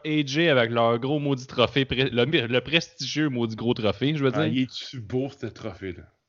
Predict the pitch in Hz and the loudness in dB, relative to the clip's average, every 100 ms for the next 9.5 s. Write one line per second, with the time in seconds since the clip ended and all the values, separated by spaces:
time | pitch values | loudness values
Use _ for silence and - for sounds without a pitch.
0 | _ _ - 180 - - 160 - _ _ | _ _ -10 -10 -6 -8 -8 -10 _ _
1 | _ - - - 160 175 143 151 147 139 | _ -20 -18 4 6 8 8 6 2 2
2 | 147 185 - 139 139 143 139 127 127 143 | 4 2 2 -4 0 2 4 2 2 -2
3 | 151 - 131 127 156 139 151 135 135 139 | -2 -6 -10 -2 -2 0 0 0 0 -2
4 | 113 107 101 - - _ _ _ - 156 | -2 -2 -4 -8 -16 _ _ _ 0 2
5 | 156 139 139 135 120 123 139 156 - 139 | 4 4 6 6 4 2 2 0 2 4
6 | 135 143 143 113 95 135 127 127 143 127 | 6 6 2 -4 2 2 4 4 4 6
7 | 117 117 131 127 120 120 117 113 120 123 | 4 4 4 6 6 6 4 4 2 0
8 | 120 - _ _ _ _ 117 113 - 160 | -6 -10 _ _ _ _ -4 -4 -4 -4
9 | 160 131 147 156 | -2 4 8 8